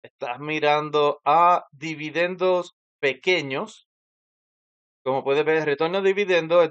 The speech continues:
de cero punto cinco, uno punto tres y uno punto cinco, pero en general la mayoría de ellas no están con números grandes realmente. Sin embargo, como puedes ver, ellos pagan treinta y seis centavos,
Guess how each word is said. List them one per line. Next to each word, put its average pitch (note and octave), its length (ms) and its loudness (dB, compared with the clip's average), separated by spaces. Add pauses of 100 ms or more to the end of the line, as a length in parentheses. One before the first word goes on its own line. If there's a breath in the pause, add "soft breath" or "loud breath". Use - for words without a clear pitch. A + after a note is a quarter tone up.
(160)
de C#3+ 220 4
cero F#3 440 0
punto G#3 320 0
cinco, G3+ 500 2
uno F3+ 280 0
punto F#3 340 -2
tres E3+ 340 0
y D3 100 -8
uno D#3+ 200 -4
punto D#3+ 280 -6
cinco, D#3+ 540 -2 (280)
pero G#3 240 2
en G#3+ 60 -4
general G3+ 480 4
la F3 100 6
mayoría D3+ 520 2
de D#3 160 2
ellas D3+ 280 2
no C#3 400 -2
están C#3 640 0 (160)
con C#3 220 -4
números C#3+ 360 -2
grandes B2+ 440 -2
realmente. A#2 680 -6 (500)
Sin B2+ 140 -6
embargo, D3 560 2 (600)
como F3+ 260 0
puedes F#3+ 300 0
ver, D3 260 4
ellos D#3 300 -4
pagan E3 300 0
treinta D3+ 280 -2
y C3 40 -14
seis E3+ 320 -6
centavos, D3+ 680 0